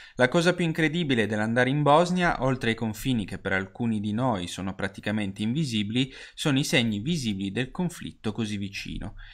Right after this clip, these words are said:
È incredibile pensare alla violenza che, in un territorio già martoriato, agisce su queste persone che sono in cammino. La cosa più importante del vostro libro è che raccontate la situazione attraverso le voci e le esperienze delle persone,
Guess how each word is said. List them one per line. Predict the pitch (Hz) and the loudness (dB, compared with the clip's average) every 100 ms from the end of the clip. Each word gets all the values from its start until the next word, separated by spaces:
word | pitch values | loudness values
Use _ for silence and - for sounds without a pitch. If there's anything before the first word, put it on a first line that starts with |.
| - | -12
È | - | 2
incredibile | 123 135 147 147 151 131 123 | 4 4 2 2 4 4 4
pensare | 123 117 135 120 | 0 2 6 6
alla | 113 | 6
violenza | 113 120 131 117 - 104 | 4 6 4 4 0 -4
che, | - 135 | 4 8
in | 113 95 | 8 6
un | 95 | 0
territorio | 107 101 104 123 120 | -2 -4 0 2 2
già | 113 117 | 2 2
martoriato, | 117 117 175 151 92 107 | 2 2 2 6 6 4
agisce | 120 123 131 127 117 | 0 0 -2 -2 -4
su | - | -4
queste | 113 117 - | -4 -4 -4
persone | 127 147 - 110 107 | -2 -2 -2 0 0
che | 104 | -2
sono | 104 101 | -4 -4
in | 101 | -4
cammino. | 101 92 90 - - 101 - - - - | -4 -6 -6 -8 -10 -12 -16 -20 -20 -4
La | 131 | 2
cosa | 127 151 156 | 4 4 4
più | 160 | 4
importante | 147 147 165 156 151 | 2 2 4 4 4
del | 127 | 4
vostro | 139 147 165 | 2 0 -2
libro | 165 185 165 | 0 0 0
è | |
che | - 113 | 0 0
raccontate | 113 - 123 123 107 107 | 0 0 0 2 2 2
la | 104 | -2
situazione | - - 127 - 147 147 | -4 -6 -6 0 2 2
attraverso | - 113 110 107 - | 0 2 2 0 0
le | 117 | 0
voci | 120 139 156 - 139 | 4 4 4 2 2
e | |
le | 107 | 2
esperienze | 107 - 127 120 117 127 | 0 -2 0 0 0 -2
delle | 110 98 | 0 0
persone, | 98 92 - 87 92 107 | -2 -6 -4 -4 -4 -8